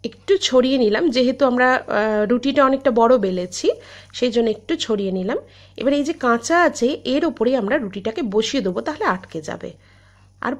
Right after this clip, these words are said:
খুলে যাবার কোনো ভয় নেই। দেখুন একদম এটা আটকে যাবে, খুলে যাওয়ার কোনো ভয় নেই। আর এর মধ্যে একটু দিয়ে দেবো উপর থেকে তেল, দিয়ে দু পিঠ আমি ভালো করে ভেজে নেবো মিডিয়াম ফ্লেমে দিয়ে।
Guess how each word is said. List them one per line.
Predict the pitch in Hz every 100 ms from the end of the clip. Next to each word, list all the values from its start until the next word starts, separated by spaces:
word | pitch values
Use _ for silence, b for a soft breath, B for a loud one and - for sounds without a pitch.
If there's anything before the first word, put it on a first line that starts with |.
| - -
খুলে | - 262 240
যাবার | 240 240
কোনো | 269 427
ভয় | 190 185
নেই। | 170 - - b b b b _ _ _ _ _ _ _ _ _
দেখুন | 214 208 - 294 - _ -
একদম | - 202 190 277 294 -
এটা | 226 254 269 -
আটকে | 208 - 220
যাবে, | 214 190
খুলে | - 214
যাওয়ার | 214 226
কোনো | 240 240
ভয় | 226 233
নেই। | 311
আর | 285
এর | 247
মধ্যে | 240 233
একটু | 269 -
দিয়ে | 214 233
দেবো | 247 254
উপর | 240 240
থেকে | 233 247 254
তেল, | - 240 196 294 233
দিয়ে | 285
দু | 240 247
পিঠ | 240 302
আমি | 330 359
ভালো | 240 208 214
করে | 254 359
ভেজে | 220 220 226
নেবো | 208 240
মিডিয়াম | 440 233 202 185
ফ্লেমে | 170 180 170
দিয়ে। | 160 -